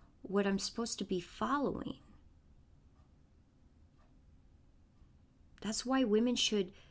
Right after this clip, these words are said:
are supposed to, and some of us never had the opportunity,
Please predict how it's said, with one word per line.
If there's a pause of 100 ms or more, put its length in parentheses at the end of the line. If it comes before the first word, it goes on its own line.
(1500)
are
supposed
to,
and
some
of
us
never
had
the
opportunity,